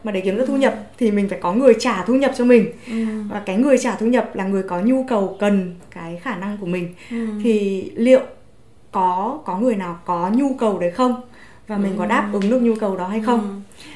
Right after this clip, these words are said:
Speaker 1: Thì đấy là điều thứ hai, sau khả năng thì là phải có, phải có cầu thì mình mới cung được.
Speaker 2: Ừ.
Speaker 1: Ờm,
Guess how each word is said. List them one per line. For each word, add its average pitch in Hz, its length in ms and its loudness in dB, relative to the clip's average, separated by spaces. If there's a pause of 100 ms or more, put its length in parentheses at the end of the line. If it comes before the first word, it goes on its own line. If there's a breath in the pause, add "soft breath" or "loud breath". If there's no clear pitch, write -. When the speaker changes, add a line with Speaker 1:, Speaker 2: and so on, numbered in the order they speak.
(160 loud breath)
Speaker 1:
Thì 196 140 -4
đấy 180 160 -4
là 196 440 -4
điều 196 180 -2
thứ 190 60 -6
hai, 233 280 -4 (160)
sau 240 240 -4
khả 220 120 -8
năng 208 300 -6
thì 196 60 -10
là 180 180 -10
phải 175 180 -14
có, 165 420 -10
phải 208 140 -8
có 165 100 -10
cầu 202 420 0
thì 208 100 -2
mình 185 200 -2
mới 175 80 -4
cung 269 280 0
được. 190 340 0
Speaker 2:
Ừ. 240 340 -4 (420 loud breath)
Speaker 1:
Ờm, 226 840 -4